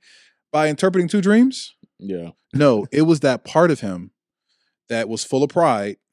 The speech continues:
Speaker 1: that caused him to brag to his brothers about what God was gonna do.
Speaker 2: Mm-hmm.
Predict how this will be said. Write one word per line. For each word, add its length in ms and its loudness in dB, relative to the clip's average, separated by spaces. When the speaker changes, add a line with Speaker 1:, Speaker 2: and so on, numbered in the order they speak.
Speaker 1:
that 140 -10
caused 320 0
him 140 -2
to 120 -8
brag 480 -2
to 120 -6
his 160 -6
brothers 560 -4
about 280 -8
what 140 -10
God 220 -12
was 120 -18
gonna 180 -20
do. 200 -20
Speaker 2:
Mm-hmm. 360 -10